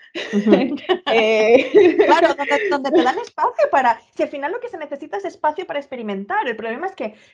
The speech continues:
Speaker 1: no hay flexibilidad para experimentar porque supone ir en contra de, de algo que ya está establecido. Y es
Speaker 2: Sí.
Speaker 1: que, y, y, bueno, sigue, sigue, pero es que, <laughs> que
Speaker 2: No,
Speaker 1: me
Speaker 2: no,
Speaker 1: lleva
Speaker 2: pero
Speaker 1: los
Speaker 2: es que
Speaker 1: demonios.
Speaker 2: no, no,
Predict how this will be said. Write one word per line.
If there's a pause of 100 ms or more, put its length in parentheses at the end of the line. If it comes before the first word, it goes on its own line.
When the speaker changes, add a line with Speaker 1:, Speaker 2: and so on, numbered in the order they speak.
Speaker 1:
no
hay
flexibilidad
para
experimentar
porque
supone (1000)
ir
en
contra
de,
de
algo
que
ya
está
establecido. (300)
Y
es
Speaker 2:
Sí.
Speaker 1:
que, (160)
y,
y,
bueno,
sigue,
sigue,
pero
es
que,
<laughs>
que
Speaker 2:
No,
Speaker 1:
me
Speaker 2:
no,
Speaker 1:
lleva
Speaker 2:
pero
Speaker 1:
los
Speaker 2:
es
que
Speaker 1:
demonios. (420)
Speaker 2:
no,
no,